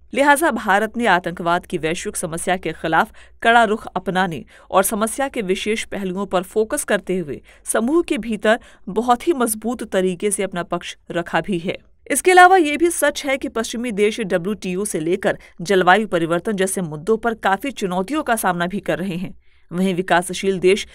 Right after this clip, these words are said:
इनकी नीतियों की वजह से काफी परेशानी झेल रहे हैं। ऐसे में ब्रिक्स विकासशील देशों या फिर वैश्विक दक्षिण की आवाज बनकर उभरा है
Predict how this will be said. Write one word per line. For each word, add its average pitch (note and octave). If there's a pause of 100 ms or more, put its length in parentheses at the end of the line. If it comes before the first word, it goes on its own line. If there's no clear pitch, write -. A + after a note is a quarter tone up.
(160)
इनकी F#3+
नीतियों F3
की G#3
वजह F3
से F#3+
काफी E3+
परेशानी E3
झेल D#3
रहे E3
हैं। G3 (340)
ऐसे C4
में D#4+
ब्रिक्स C4
विकासशील G3+
देशों F#3
या E3+
फिर - (280)
वैश्विक F#3
दक्षिण G3
की G#3+
आवाज F3
बनकर E3+
उभरा F3+
है B3